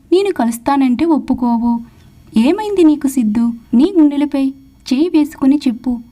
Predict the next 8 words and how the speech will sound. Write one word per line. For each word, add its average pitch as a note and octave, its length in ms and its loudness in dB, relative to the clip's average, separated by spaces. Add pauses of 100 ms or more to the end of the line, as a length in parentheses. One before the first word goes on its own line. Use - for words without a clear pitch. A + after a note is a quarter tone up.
(180)
నన్ను C4+ 180 4
నిజంగానే B3+ 560 0
లవ్ A#3 280 -2
చేస్తున్నావా?" A#3 680 -2 (380)
అంటుంది C4 440 2
మహి. B3 420 -2 (680)
"నా A3 240 2
లవ్ని D4+ 460 2